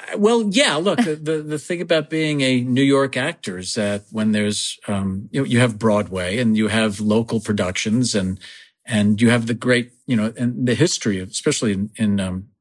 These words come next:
of television. And so to work in your hometown is really exciting. And, you know, you feel like you're part of a, a community or the, the, the canon of New York-based productions. And yeah, being on,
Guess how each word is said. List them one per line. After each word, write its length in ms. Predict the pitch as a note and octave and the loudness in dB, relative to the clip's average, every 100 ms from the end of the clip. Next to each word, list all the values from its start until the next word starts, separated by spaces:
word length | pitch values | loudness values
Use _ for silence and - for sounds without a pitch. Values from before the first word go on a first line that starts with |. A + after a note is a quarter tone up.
| - | -10
of 160 | G#2 | -8
television. 600 | - A#2+ D#3+ A2+ E2+ F2 | -2 0 2 0 -6 -6
And 160 | F#2 G2 | -4 -2
so 180 | - G#2+ | -2 -2
to 140 | G2 | -2
work 320 | G2+ A2+ B2 | 0 0 2
in 80 | A#2 | 2
your 160 | G#2+ G#2 | 2 0
hometown 840 | A#2+ A2 G#2 - A#2 B2+ F2 D#2+ - - - - - | 0 -2 -2 -4 -2 -2 -4 -8 -14 -20 -20 -16 -8
is 180 | A2 | -4
really 320 | G#2+ A#2+ D#3 D3+ | 2 4 4 2
exciting. 720 | C3 - A#2 F#2+ G2 G#2+ C3 | 0 -4 -6 -6 -4 -4 -2
And, 320 | A#2 A2+ A2+ - - _ _ - | 0 0 -4 -12 -20 _ _ -10
you 60 | E3 | -4
know, 60 | |
you 140 | D3 C3+ | 0 0
feel 260 | - D3+ | 2 2
like 240 | D3 C#3+ C#3 | 4 2 0
you're 80 | B2+ | -4
part 300 | B2 C#3+ C#3 | -2 -2 0
of 100 | B2+ | 2
a, 300 | C3 B2 A#2+ - | 2 2 -2 -12
a 60 | B2 | -10
community 560 | - C#3 D#3 D#3+ A2 G2+ | -2 2 4 4 2 2
or 200 | G2 G2+ | -2 -4
the, 220 | G#2 G#2+ | -2 -2
the, 240 | A#2 G#2 A2 | -4 -8 -6
the 120 | B2+ | -4
canon 540 | A#2+ - C#3+ C#3 G#2+ | -2 0 2 2 2
of 160 | F#2 E2+ | -2 2
New 140 | A2 | 4
York-based 580 | B2+ B2 A#2 - B2 - | 6 4 0 -4 -2 -2
productions. 560 | B2 A2+ D3 - G#2 F#2 | -2 0 -2 -2 -2 2
And 160 | A#2 | 4
yeah, 220 | B2+ A3 C#3 | 4 2 2
being 340 | G#2+ C#3 D3+ | 2 2 2
on, 320 | C3 C3 B2+ | 2 2 0